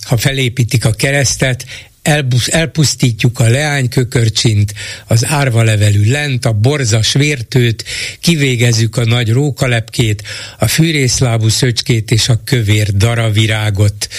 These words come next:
Mencer Tamás államtitkár szerint viszont itt nyilvánvaló, hogy nem a környezetvédelméről van szó, hanem ez a modernkori keresztény üldözés egy fajtája,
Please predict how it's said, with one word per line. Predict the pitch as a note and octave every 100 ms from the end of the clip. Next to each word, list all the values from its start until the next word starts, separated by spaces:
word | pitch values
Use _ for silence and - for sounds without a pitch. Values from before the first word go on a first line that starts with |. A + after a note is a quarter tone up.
| - - - - - - - - - - - - - -
Mencer | D#3+ D3 B2 C#3+ A#2 -
Tamás | C3+ B2 A#2 G#2 - - -
államtitkár | C3 B2+ A2+ G#2+ A2+ - G#2
szerint | - A#2 G#2 G2+
viszont | G#2+ - A#2 G2+ G#2 -
itt | A#2
nyilvánvaló, | C3+ C3+ A2+ G#2+ G#2+ G#2+ G#2
hogy | G#2 G#2+
nem | A2+ C#3+ C3+
a | A2 -
környezetvédelméről | D3+ E3 F3 D3 C3 A2+ B2+ B2 A2+ A2 A2 G#2 A2
van | G#2 A2
szó, | - - A#2 G2+ - - - -
hanem | - C3 A#2 A2+ G#2+ G2 - -
ez | - D#3 B2+ A2 - -
a | C#3
modernkori | B2 E3 D3 C3 A2+ A2 - A2+ G#2
keresztény | - C#3 B2+ G#2 - A#2+ A2
üldözés | C3 A#2+ A2 A2+ G2+
egy | A#2
fajtája, | G2 C3 A#2+ - A2 G#2